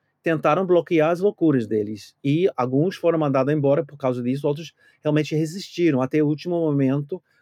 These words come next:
várias medidas dele. Este vez, não existe essas, esses, eh, cuidados, essas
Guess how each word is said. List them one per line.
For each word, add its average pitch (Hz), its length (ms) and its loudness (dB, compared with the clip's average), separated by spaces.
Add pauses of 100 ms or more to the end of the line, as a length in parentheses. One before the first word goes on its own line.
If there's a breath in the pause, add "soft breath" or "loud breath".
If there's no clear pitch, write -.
várias 143 260 0
medidas 147 400 -2
dele. 123 380 -4 (540 soft breath)
Este 202 540 4
vez, 147 640 2
não 160 340 2
existe 202 480 -2
essas, 180 540 -2 (340)
esses, 151 480 -4
eh, 139 160 0
cuidados, 143 760 -2
essas 143 400 -4